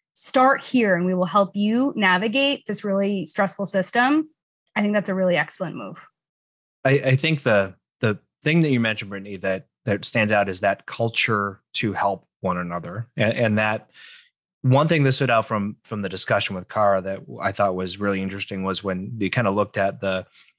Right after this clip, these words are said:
Speaker 2: the perspectives of the younger cohort of employees out there. So the, you know, the, the, the early or the late millennials, I guess you'd say, going that, going that direction, and the Gen Zs, they had a much higher, uh, a much higher percentage of them were interested in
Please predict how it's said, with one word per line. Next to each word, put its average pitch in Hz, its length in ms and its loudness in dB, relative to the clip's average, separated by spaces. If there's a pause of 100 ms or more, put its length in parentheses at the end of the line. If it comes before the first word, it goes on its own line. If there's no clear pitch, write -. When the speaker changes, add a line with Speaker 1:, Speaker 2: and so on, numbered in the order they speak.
(140)
Speaker 2:
the 113 80 2
perspectives 107 760 0
of 98 200 0
the 98 120 -4
younger 101 420 -2
cohort 92 600 -4
of 90 240 -6
employees 92 600 -4
out 87 200 0
there. 85 180 -6
So 90 300 -2
the, 90 260 -6 (380)
you 98 80 0
know, 92 80 2
the, 98 140 -6
the, 98 360 -2
the 98 240 -4
early 156 340 4
or 123 260 2
the 110 120 0
late 156 220 0
millennials, 110 480 2
I 101 80 -2
guess 101 200 -6
you'd 95 100 -10
say, 98 160 -4
going 98 240 -2
that, 107 160 -8
going 101 160 -2
that 104 160 0
direction, 98 320 -4
and 101 80 -6
the 98 60 -6
Gen 98 220 -4
Zs, 101 360 -4 (440)
they 127 140 2
had 147 180 2
a 131 80 2
much 123 340 0 (140)
higher, 117 500 -2 (260)
uh, 113 260 -4 (240)
a 143 40 -2
much 160 160 0
higher 156 160 0
percentage 120 520 -6
of 107 140 -8
them 98 300 -6
were 95 340 -4
interested 123 600 -2
in 98 460 -6